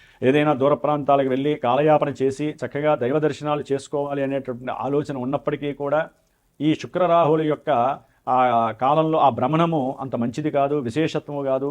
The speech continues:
సడన్లీ వారి మధ్య విరోధాలు ప్రబలేటటువంటి పరిస్థితి కూడా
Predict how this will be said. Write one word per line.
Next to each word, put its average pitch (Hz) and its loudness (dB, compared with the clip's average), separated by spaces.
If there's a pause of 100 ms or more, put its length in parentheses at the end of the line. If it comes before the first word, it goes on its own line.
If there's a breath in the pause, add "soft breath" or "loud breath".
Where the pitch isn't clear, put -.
సడన్లీ 180 2
వారి 143 2
మధ్య 135 -4 (520 soft breath)
విరోధాలు 151 4
ప్రబలేటటువంటి 131 -4
పరిస్థితి 143 -8
కూడా 135 -4